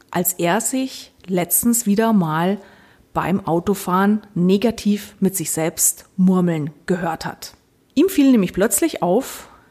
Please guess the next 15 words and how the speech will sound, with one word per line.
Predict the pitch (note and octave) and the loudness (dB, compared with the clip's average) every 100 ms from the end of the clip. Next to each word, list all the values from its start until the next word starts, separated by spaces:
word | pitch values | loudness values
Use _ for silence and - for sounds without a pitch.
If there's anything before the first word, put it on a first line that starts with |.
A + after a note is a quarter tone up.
| _ - | _ -2
dass | F#3+ | -2
er | - E3+ | 0 2
nicht | F#3+ G3 - - - _ _ _ | 2 2 -2 -18 -20 _ _ _
als | - D3+ - | -8 -6 -4
Ich | - D#4 - - - - | 0 0 0 -12 -12 -2
mit | B3+ | 0
sich | C4+ C4+ | 2 -2
selbst | - A#3 C4 - | 0 -2 -2 -4
sprach, | - F3+ F3+ C4+ - - | -6 -2 -2 -2 -6 -6
sondern | - F3+ F#3 G3+ A#3 - - _ _ | -2 2 2 2 0 -4 -16 _ _
sich | - F#3+ G#3+ | -6 -2 0
als | G3 - - _ - | 0 -2 -8 _ -6
„Ethan, | A#3+ B3 - G#3+ G3+ F#3 - _ _ _ | -4 -2 -4 -4 -4 -6 -12 _ _ _
du | - A3 | -6 -2
Idiot“, | G#3+ - G3+ F#3+ F#3+ | -2 2 4 4 0